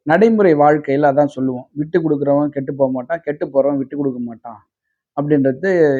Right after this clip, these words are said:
இதுதான் ராமாயணம் ஒண்ணு, மகாபாரதம் ஒண்ணு. இதுதான் நம்ம ஆளுங்க வந்து சேர்த்து வச்சு பேச ஆரம்பிச்சாங்க. அப்போ ராமாயணம் என்ன அன்பை சொல்லுது அப்படின்னா, ராமன் வந்து பதிமூணு வருஷம் காட்டுக்கு போனதுக்கு அப்புறம், "பரதன் தான் இந்த நாட்டை ஆளணும்னு" சொல்லி அவங்க,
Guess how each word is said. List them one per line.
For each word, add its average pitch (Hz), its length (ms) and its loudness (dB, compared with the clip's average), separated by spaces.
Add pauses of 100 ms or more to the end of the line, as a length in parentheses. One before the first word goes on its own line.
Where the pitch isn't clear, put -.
(140)
இதுதான் 175 380 0
ராமாயணம் 147 580 4
ஒண்ணு, 147 200 2
மகாபாரதம் 135 600 -2
ஒண்ணு. 117 220 -16
இதுதான் 165 300 -2
நம்ம 151 260 2
ஆளுங்க 156 200 4
வந்து 147 200 0
சேர்த்து 151 340 0
வச்சு 135 260 -4 (1000)
பேச 165 200 4
ஆரம்பிச்சாங்க. 127 500 -2 (1500)
அப்போ 160 360 2
ராமாயணம் 202 640 6
என்ன 180 260 4
அன்பை 180 380 6
சொல்லுது 147 300 2
அப்படின்னா, 123 440 -2 (920)
ராமன் 175 320 4
வந்து 160 200 4
பதிமூணு 175 440 2
வருஷம் 151 300 0
காட்டுக்கு 156 380 -4
போனதுக்கு 131 380 -4
அப்புறம், 127 320 -8 (1200)
"பரதன் 165 420 4
தான் 175 160 4
இந்த 160 120 0
நாட்டை 143 380 0
ஆளணும்னு" 135 400 2
சொல்லி 135 320 -8
அவங்க, 165 320 4